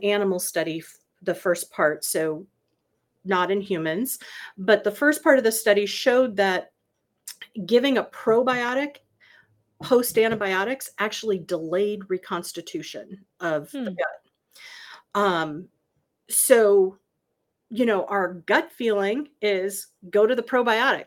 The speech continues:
Speaker 1: because if we just killed off a bunch of microbes, then we wanna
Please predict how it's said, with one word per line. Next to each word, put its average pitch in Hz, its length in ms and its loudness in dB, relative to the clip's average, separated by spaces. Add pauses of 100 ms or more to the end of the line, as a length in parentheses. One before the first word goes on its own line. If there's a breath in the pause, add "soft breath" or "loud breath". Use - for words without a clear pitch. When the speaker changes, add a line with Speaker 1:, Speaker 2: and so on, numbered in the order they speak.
Speaker 1:
because 208 500 -2
if 214 180 0
we 214 180 -2
just 247 440 -4
killed 311 360 0
off 247 200 0
a 226 80 -4
bunch 208 200 -2
of 214 60 -6
microbes, 202 560 -2
then 220 140 -4
we 220 80 0
wanna 240 240 -4